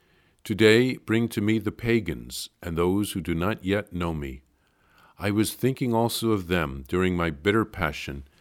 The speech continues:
and their future zeal comforted my heart.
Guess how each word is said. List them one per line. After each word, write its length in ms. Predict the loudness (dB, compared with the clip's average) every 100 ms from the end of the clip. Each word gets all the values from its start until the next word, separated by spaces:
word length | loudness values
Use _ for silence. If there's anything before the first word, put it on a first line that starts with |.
| _ -20 -12
and 140 | -4 0
their 100 | 0
future 480 | 2 0 0 0 -2
zeal 500 | -2 -4 -4 -8 -14 _
comforted 580 | -6 -4 -4 -6 -8 -10 -8
my 180 | -6 -4
heart. 480 | -4 -2 -2 -6